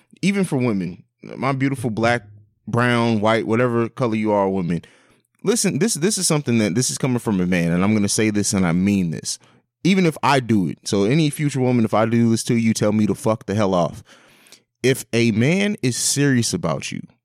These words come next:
he, he, okay, let, if he has kids, something may come up last minute,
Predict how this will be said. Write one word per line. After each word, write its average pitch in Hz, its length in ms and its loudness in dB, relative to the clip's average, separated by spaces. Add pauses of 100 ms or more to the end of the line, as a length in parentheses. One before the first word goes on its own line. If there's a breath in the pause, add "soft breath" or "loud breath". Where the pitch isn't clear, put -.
(800 soft breath)
he, 190 600 2 (180)
he, 139 140 -6 (160)
okay, 135 160 -2
let, 127 240 2
if 143 120 0
he 214 100 4
has 196 180 2
kids, 135 280 2
something 131 260 0
may 113 100 2
come 107 200 2
up - 180 -2
last 95 280 0
minute, 92 280 0